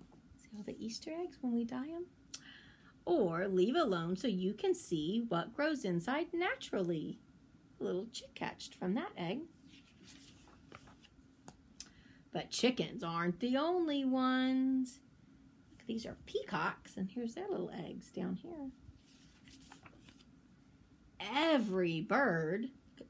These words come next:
all these different kinds of birds. Every bird,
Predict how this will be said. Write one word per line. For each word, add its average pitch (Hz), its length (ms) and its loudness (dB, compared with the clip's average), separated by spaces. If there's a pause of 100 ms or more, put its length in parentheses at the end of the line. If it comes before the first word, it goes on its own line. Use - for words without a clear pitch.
all 339 640 -2
these 330 240 -6
different 294 360 -10
kinds 262 240 0
of 254 120 -6
birds. 214 500 -4 (580)
Every 269 420 4
bird, 294 600 0